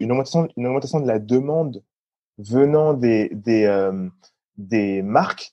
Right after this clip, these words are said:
qui se sentaient, euh, du coup, euh, un peu, un, un peu pieds et poings liés parce qu'elles avaient, parce qu'elles avaient pas de quoi communiquer, euh, de façon créative, parce que le filtre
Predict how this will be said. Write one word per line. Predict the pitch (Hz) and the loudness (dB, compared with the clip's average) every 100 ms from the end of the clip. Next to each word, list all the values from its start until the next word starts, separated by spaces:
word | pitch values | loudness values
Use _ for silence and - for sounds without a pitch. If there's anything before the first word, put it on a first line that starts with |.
| _ | _
qui | - | -8
se | 120 - | -8 0
sentaient, | 127 120 - 143 139 107 98 | 2 2 4 4 4 2 -2
euh, | |
du | 110 113 120 | -6 -6 -6
coup, | - 151 143 | -4 -2 2
euh, | 113 98 95 _ _ _ _ - | 2 0 -6 _ _ _ _ -2
un | 117 | -2
peu, | 113 135 120 | 2 2 4
un, | 127 - | 2 2
un | |
peu | 120 135 | 0 -2
pieds | - - 143 | -2 2 4
et | 131 | 4
poings | 131 131 123 | 2 0 0
liés | 120 139 | 2 2
parce | 143 110 - | 2 0 2
qu'elles | 113 104 | 2 2
avaient, | 98 - - | 0 -4 -8
parce | - | -6
qu'elles | 107 101 | 0 2
avaient | 101 104 | 2 0
pas | - 127 123 - _ - | 2 2 2 -6 _ -10
de | 110 | -4
quoi | 117 120 117 | 2 2 4
communiquer, | 127 120 123 123 120 143 131 127 _ _ - | 2 2 2 0 0 0 0 -2 _ _ -4
euh, | 110 | -4
de | 101 117 | -4 -10
façon | - 120 | -4 -4
créative, | 113 120 113 147 202 | 2 4 4 4 0
parce | 120 - | 0 2
que | 113 104 - _ _ _ _ - | 0 0 -6 _ _ _ _ -8
le | 107 110 | -6 -6
filtre | - 214 226 - - | 0 0 0 -2 -18